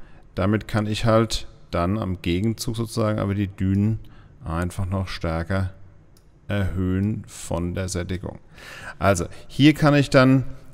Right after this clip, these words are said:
ähm, wie gesagt, eher sowas beeinflussen wie zum Beispiel den, ähm, die Helligkeit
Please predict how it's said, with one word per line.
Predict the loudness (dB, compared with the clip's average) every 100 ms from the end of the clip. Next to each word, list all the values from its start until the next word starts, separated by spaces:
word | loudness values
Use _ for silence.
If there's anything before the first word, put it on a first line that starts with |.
| -10
ähm, | -2 2 2 4 2 0 -2
wie | -6 -4 -2 2
gesagt, | 4 4 2 -4
eher | -2 2 4
sowas | 2 2 0
beeinflussen | 0 -2 0 0 0 0 0 0 2
wie | 2 0
zum | 0 2 4
Beispiel | 4 4 2 2 4 6 4 0 -12 -20 -20 -4
den, | 0 4 4 4 2 0 -4
ähm, | -4 -2 0 0 -2 -4 -6 -8 -6
die | -4
Helligkeit | -2 0 0 -2 -2 0 0 0